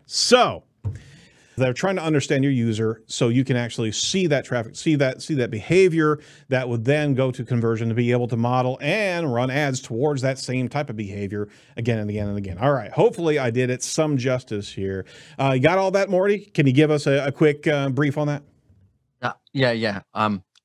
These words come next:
Speaker 2: who said you eat my cookies? <laughs> That's all I took away from that. I'm sorry.
Speaker 1: <laughs> All right. So for everybody on the ad side of things, uh,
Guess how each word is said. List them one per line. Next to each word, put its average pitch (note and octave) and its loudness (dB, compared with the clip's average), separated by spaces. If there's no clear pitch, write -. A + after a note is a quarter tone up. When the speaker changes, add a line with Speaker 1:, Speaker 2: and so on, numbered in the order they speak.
Speaker 2:
who D#3 4
said D3+ 2
you B2+ 0
eat C#3 2
my B2+ 2
cookies? A2+ -2
<laughs> - -10
That's C3+ 0
all D#3 4
I C#3+ 2
took D3+ 0
away C3 4
from - -6
that. G#2+ -4
I'm C3+ -20
sorry. - -8
Speaker 1:
<laughs> - -16
All G3 0
right. F#4 2
So A#2+ 2
for B2 2
everybody C3+ 2
on B2+ 0
the A#2+ 2
ad C#3+ 0
side D3+ 0
of C3 -2
things, A3 0
uh, A2 0